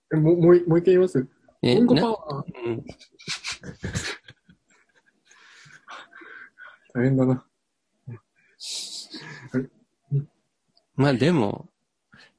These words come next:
Speaker 2: 結構さ、まあそういう、ちょっと少し真面目な話、<laughs> 真面目なんだけど、うんこ。うんこ真面目なんだけど、真面目な話にすると、やっぱりそのさ、
Speaker 1: うん。
Speaker 2: デジタルっていうかさ、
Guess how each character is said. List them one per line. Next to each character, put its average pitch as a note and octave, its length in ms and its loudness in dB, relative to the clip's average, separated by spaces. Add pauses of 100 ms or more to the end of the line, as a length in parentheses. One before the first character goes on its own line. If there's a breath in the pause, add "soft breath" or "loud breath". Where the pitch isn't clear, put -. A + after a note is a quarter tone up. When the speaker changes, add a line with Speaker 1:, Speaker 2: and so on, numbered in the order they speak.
(180)
Speaker 2:
結 - 220 -2
構 A2+ 180 2
さ、 - 420 -2
ま B2 140 2
あ - 20 -4
そ D3 220 2
う E3 60 4
い D#3+ 480 4
う、 G#3+ 80 -8 (300)
ち - 100 0
ょ - 40 4
っ - 40 -14
と - 380 -4
少 - 220 0
し C3 120 2
真 A2 180 4
面 - 40 4
目 C3 60 6
な D3 80 4 (220)
話、 - 480 -2 (200 loud breath)
<laughs> - 140 -6 (160)
真 - 140 2
面 F#3 100 6
目 F#3+ 60 4
な D#3 100 2
ん F#3 80 4
だ D#3+ 80 4
け C3+ 120 2
ど、 A#2+ 120 2
う A#2+ 40 2
ん A#2+ 60 0
こ。 B2+ 180 0 (520 loud breath)
う A3 80 6
ん A3 60 4
こ G3 120 6
真 D#3 120 4
面 - 20 2
目 F3 120 6
な F#3 40 6
ん F3+ 40 6
だ E3+ 60 6
け D3 60 4
ど、 C#3+ 60 6
真 C#3+ 240 4
面 G3 100 8
目 G3 60 8
な F#3 80 4
話 F#3+ 280 4
に D3+ 80 6
す B2 80 2
る B2+ 140 4
と、 A#2+ 400 2 (200)
や D3 140 6
っ - 80 -4
ぱ F3+ 100 2
り B2 100 4
そ C3+ 160 2
の C3 100 4
さ、 B2+ 140 2
Speaker 1:
う A#2 40 0
ん。 - 920 -16 (360 loud breath)
Speaker 2:
デ B2+ 100 4
ジ C#3+ 160 0
タ D#3+ 100 4
ル D#3 100 2
っ D3+ 40 -4
て - 140 0
い - 20 8
う - 40 0
か B2 120 -4
さ、 - 240 -2